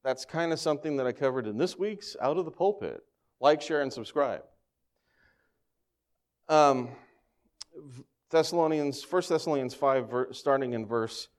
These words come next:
five. "For you are all children of light, children of the day. We are not of the night or of the darkness.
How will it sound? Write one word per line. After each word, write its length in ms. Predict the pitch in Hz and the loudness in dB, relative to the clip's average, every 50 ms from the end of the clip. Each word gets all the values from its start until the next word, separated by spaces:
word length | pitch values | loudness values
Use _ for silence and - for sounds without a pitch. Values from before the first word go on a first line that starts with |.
| _ _ _ _ _ _ _ | _ _ _ _ _ _ _
five. 500 | _ 139 135 123 113 107 98 92 104 - - _ _ _ _ _ _ _ | _ 6 6 6 6 4 0 -2 -2 -8 -16 _ _ _ _ _ _ _
"For 240 | _ - - 147 151 | _ -4 2 2 2
you 560 | 143 143 156 202 247 262 262 247 214 - - - _ _ _ | 2 2 0 0 2 2 2 0 0 -2 -4 -14 _ _ _
are 240 | 160 143 143 156 151 | 6 8 8 8 10
all 460 | 147 156 165 175 185 185 185 180 180 | 10 12 12 12 12 12 10 8 4
children 540 | - - - 180 180 180 170 180 180 170 165 | 0 2 4 6 6 6 6 4 4 4 2
of 120 | 143 120 | 0 4
light, 540 | 127 143 165 185 151 107 - - - - - _ _ _ _ _ _ _ _ _ _ | 4 6 6 6 4 2 0 -6 -14 -20 -20 _ _ _ _ _ _ _ _ _ _
children 540 | - - 165 160 165 147 151 156 156 156 | -4 2 2 2 2 2 2 0 0 0
of 680 | 123 - - 139 139 139 135 135 135 127 127 - - 117 | -4 -4 2 6 8 10 10 8 6 2 -6 -12 -4 -4
the 80 | 131 | -2
day. 560 | 123 117 165 175 160 135 107 78 - - - _ _ _ _ _ _ _ _ _ _ _ _ _ _ _ _ _ _ _ _ _ _ _ _ _ _ _ _ _ _ _ _ _ _ _ _ _ _ _ _ _ _ _ | 2 4 6 6 6 6 4 0 -2 -8 -16 _ _ _ _ _ _ _ _ _ _ _ _ _ _ _ _ _ _ _ _ _ _ _ _ _ _ _ _ _ _ _ _ _ _ _ _ _ _ _ _ _ _ _
We 180 | _ 123 151 165 | _ 2 4 6
are 140 | 160 156 143 | 6 6 6
not 560 | 135 135 143 151 147 - - - - - _ _ _ _ _ _ _ - | 6 6 6 6 4 2 0 -6 -14 -18 _ _ _ _ _ _ _ -4
of 160 | 127 113 107 | -4 -2 0
the 100 | 120 113 | 0 0
night 520 | 110 117 123 131 139 139 135 - - - _ _ _ _ _ | 2 2 2 2 0 -2 -4 -6 -16 -20 _ _ _ _ _
or 180 | 117 117 117 117 | 0 2 2 2
of 160 | 117 110 110 | 2 2 -2
the 80 | 117 | -4
darkness. 800 | 101 113 120 123 131 - - 101 90 65 - - - - - | 2 4 6 6 4 2 -4 -10 -10 -10 -12 -14 -16 -16 -16